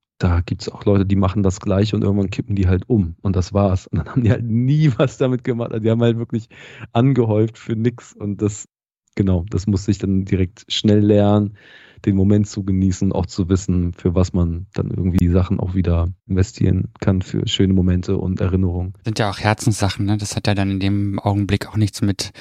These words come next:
Speaker 2: dem Materiellen zu tun, dass man sagt, „Ich gebe jetzt so und so viel aus“, sondern ich will das jetzt dann tun, weil das mit den Leuten zusammen passiert und man schöne
Speaker 1: Voll.
Speaker 2: Dinge erlebt, ne?
Speaker 1: Ja, genau, genau. Und halt auch so Menschenkenntnis. Also man lernt natürlich auch,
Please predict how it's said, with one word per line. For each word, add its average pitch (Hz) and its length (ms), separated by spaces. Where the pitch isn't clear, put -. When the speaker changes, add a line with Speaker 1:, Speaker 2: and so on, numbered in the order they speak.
Speaker 2:
dem 104 100
Materiellen 107 640
zu 120 160
tun, 123 220
dass 113 160
man 107 100
sagt, 104 200
„Ich 101 120
gebe 113 220
jetzt 98 80
so 104 100
und 101 140
so 113 100
viel 113 180
aus“, 110 140
sondern 101 240
ich 101 200
will 101 140
das 107 220
jetzt - 160
dann 104 140
tun, 120 320
weil 92 140
das 95 180
mit 98 140
den 98 120
Leuten 104 320
zusammen 113 420
passiert 110 460
und 98 140
man 98 240
schöne 113 280
Speaker 1:
Voll. 101 180
Speaker 2:
Dinge 113 220
erlebt, 90 440
ne? 110 160
Speaker 1:
Ja, 101 280
genau, 95 540
genau. 92 340
Und 123 240
halt 139 200
auch 120 200
so 120 120
Menschenkenntnis. 104 840
Also 98 200
man 101 200
lernt 104 300
natürlich 104 380
auch, 104 320